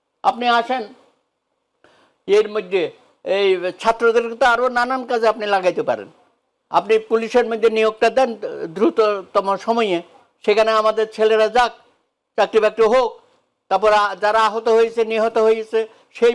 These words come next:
পরিবারগুলোকে দেখভাল করেন। প্রত্যেক দিন কেন এই শহীদ পরিবারের ছেলেরা, এই পরিবারগুলো মাঠে ময়দানে থাকবে, সুচিকিৎসার দাবি করে হসপিটাল থেকে চলে আসবে? এই তো পাঁচ ছয়বার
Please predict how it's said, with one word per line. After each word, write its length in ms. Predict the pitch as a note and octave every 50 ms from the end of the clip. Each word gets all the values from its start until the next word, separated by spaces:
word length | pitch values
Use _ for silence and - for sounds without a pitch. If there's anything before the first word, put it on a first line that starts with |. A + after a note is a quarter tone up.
| - A#3+
পরিবারগুলোকে 640 | A3 G#3+ G#3+ A3 A#3 G#3+ G#3 A3 A3+ A3+ A3 A3+ A3 G#3+ B3
দেখভাল 260 | B3 B3 B3 C4+ B3+ A#3+
করেন। 160 | B3 A3+ A3 G#3+ - -
প্রত্যেক 440 | - D4 D#4 D4+ - _ - F4 E4+ C#4+ D4 E4+
দিন 100 | D#4+ D#4 C#4 B3+
কেন 140 | C#4+ C4+ C4+ B3+ A3 F#3+ - - _ _ _ - -
এই 80 | A3+ A#3 - - -
শহীদ 260 | - A#3+ B3+ C4 B3+ - -
পরিবারের 400 | B3 A#3+ A#3+ A#3 A#3 A#3 A#3 A3 A3+
ছেলেরা, 480 | - A3 A3+ A3+ A3+ A3 A3 G#3+ G#3+ G#3+ - - G#3
এই 100 | G3+ G3+ G3 F#3 G3+ G3+ G3 F3+ F3 -
পরিবারগুলো 500 | A3 A3 A3 G#3+ G#3+ G3+ G3 G#3+ G#3 G#3+ G#3 G3+ - _ _ _ - F3
মাঠে 180 | F#3+ G3 G#3+ A3 G#3
ময়দানে 340 | G#3 G3+ G3+ G3+ G3+ G3 F#3+ G3
থাকবে, 220 | G3 F3+ F3 G3 A3 A3+ - _ _ _ _ _ _ - -
সুচিকিৎসার 560 | - A#3 G#3 A3+ A#3+ G#3 G#3+ - - A#3+ A#3+ - A3
দাবি 160 | G#3+ G#3 G#3+ G#3
করে 120 | A3 G#3 - _ _ - - - - - C3
হসপিটাল 420 | E3 A3+ A3 - G#3+ G3 F#3+ G#3 G#3 G3+
থেকে 120 | G#3+ G3+ G#3+ G#3+ -
চলে 140 | G#3+ G3+ G3+ G#3
আসবে? 140 | G3+ G#3 G#3+
এই 60 | G#3+ G#3+ G#3+ A3+
তো 40 | A#3 A3+ A3+ - -
পাঁচ 160 | A#3 C4 B3+ - -
ছয়বার 360 | - - C#4 C#4+ C#4+ C#4+ C4+